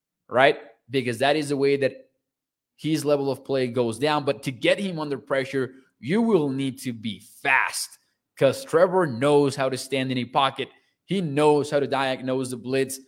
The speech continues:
pre-snap and post-snap. He is savvy, even though his career is just getting started.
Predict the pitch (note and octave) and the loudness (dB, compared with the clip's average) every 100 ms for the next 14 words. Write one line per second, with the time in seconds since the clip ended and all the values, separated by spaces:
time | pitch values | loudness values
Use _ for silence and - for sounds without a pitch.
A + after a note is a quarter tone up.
0 | _ _ - F3+ C#3+ D3+ D3+ D3 B2+ B2 | _ _ -6 -6 -4 -4 -2 -2 -2 -12
1 | - C#3 D3 - D3+ C#3+ C#3 - - _ | -4 -2 -2 -6 -2 -2 -2 -4 -20 _
2 | _ G3+ A#3 - E3 D#3+ C#3+ B2 - _ | _ -4 -4 -4 2 2 2 -2 -10 _
3 | _ - - - D3+ C#3+ A2 - _ _ | _ -20 -8 0 2 2 -2 -12 _ _
4 | _ _ _ D#3+ D#3+ D3+ C#3 D3+ C#3+ B2+ | _ _ _ -4 -2 0 4 6 6 2
5 | A#2+ - _ _ _ - E3 - D3 C#3 | -2 -10 _ _ _ -8 -8 -4 -2 0
6 | C#3+ B2 G#2 C3 A2+ C3 G#2+ - D3+ C#3 | 0 0 -4 -8 -4 -4 -4 -4 0 2
7 | A#2 | 0